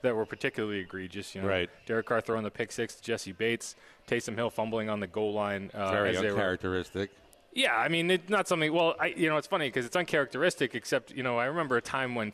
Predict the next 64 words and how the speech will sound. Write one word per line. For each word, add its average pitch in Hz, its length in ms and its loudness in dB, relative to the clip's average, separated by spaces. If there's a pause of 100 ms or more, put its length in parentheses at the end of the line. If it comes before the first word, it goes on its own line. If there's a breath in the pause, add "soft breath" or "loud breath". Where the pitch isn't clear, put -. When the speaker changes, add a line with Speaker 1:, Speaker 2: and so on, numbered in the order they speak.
(140)
Speaker 1:
Taysom 143 320 0
Hill 127 140 2
fumbling 123 520 2
was, 107 160 -4
like, 107 140 0
a 98 80 -4
huge 127 460 -2
problem, 135 480 0
right? 117 240 0 (180 loud breath)
Speaker 2:
Right. 123 240 2
Speaker 1:
Uh, 113 260 4
Speaker 2:
I 143 40 4
remember 170 180 2
that 180 80 6
was, 170 140 6
like, 139 160 4
one 147 200 2
year. 139 220 4
I 120 40 4
forget, 131 220 -6
what 131 120 2
Speaker 1:
I 139 80 4
think - 20 4
Speaker 2:
is 123 60 0
Speaker 1:
it 139 40 4
was 147 60 8
Speaker 2:
it? 143 140 4
Speaker 1:
the - 40 -4
twenty 170 200 0
twenty 143 260 0
season. 101 540 -2
I, 120 60 2
Speaker 2:
Okay. 127 240 4
Speaker 1:
I 107 40 0
think 147 240 0
it 135 80 4
was, 123 300 0
I 123 100 2
think 135 160 -2
he 123 80 0
had 127 160 0
something 127 180 0
like 113 200 0
ten, 120 440 -2
ten 139 240 -2
fumbles, 113 480 -2
like, 101 160 -4
eight 113 200 -2
lost 104 320 0
or - 20 -14
something 104 160 -10
like 101 160 -8
that, 98 160 -4
something 110 180 -8
crazy. 110 520 0
And 98 80 -8
it - 20 -8
was 107 140 -6
like, 104 120 -6
all 131 360 4
everyone 127 200 -2
was 113 120 -8
talking 139 260 0
about, 104 320 0